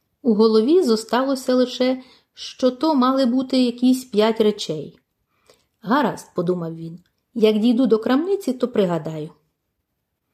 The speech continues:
Однак на краю села він зустрів свого давнього друзяку, кота Гер-, Геріберта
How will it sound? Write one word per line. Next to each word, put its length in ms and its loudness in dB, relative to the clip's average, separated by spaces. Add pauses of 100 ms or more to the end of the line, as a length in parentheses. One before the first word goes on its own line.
(480)
Однак 440 -2
на 100 2
краю 340 0
села 460 -2
він 220 2
зустрів 420 0
свого 340 -2
давнього 460 2
друзяку, 760 -4 (420)
кота 520 -2
Гер-, 340 0
Геріберта 840 -2